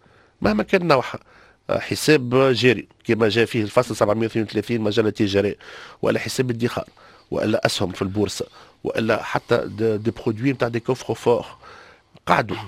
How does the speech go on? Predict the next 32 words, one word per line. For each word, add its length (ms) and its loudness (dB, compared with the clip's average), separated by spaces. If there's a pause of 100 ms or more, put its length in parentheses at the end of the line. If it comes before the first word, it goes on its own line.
(200)
اناكتيف. 600 -4 (120)
وهذوما 460 0
يعيطوا 380 0
لهم 200 -2
لي، 180 -4
لي 100 -2
بونكي، 400 -2
لي 120 -2
كونت 240 0
سون 220 -2
ميتر 280 -4 (400)
بوندون، 360 4 (420)
مهما 320 2
كانوا 340 2
كريديتور 460 0
ولا 200 0
ديبيتور 560 -2
بوندون، 340 0 (180)
آه، 220 -2
ترونت 280 4
ans 220 6
قبل 260 6
كان 220 2 (460)
يتحولوا 440 0
اوتوماتيكمون 580 -4
يوليوا 280 0
ملك 200 -6
الدوله. 320 0 (520)
جاء 200 2
توا 280 2
ال-، 140 -4
ال-، 460 -4